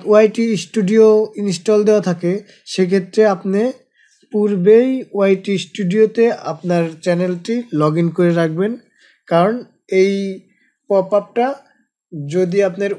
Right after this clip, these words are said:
ওয়াইটি স্টুডিও log in করা থাকে ওই অ্যাপস দিয়ে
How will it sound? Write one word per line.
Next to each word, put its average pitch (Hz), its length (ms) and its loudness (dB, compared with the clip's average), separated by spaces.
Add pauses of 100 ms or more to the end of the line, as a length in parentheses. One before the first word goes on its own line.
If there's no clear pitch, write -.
ওয়াইটি 190 400 -2 (200)
স্টুডিও 196 400 -2 (760)
log 165 200 -2
in 190 140 -4
করা 202 240 4
থাকে 202 180 0 (280)
ওই 180 100 2 (540)
অ্যাপস 175 220 -2 (140)
দিয়ে 233 160 0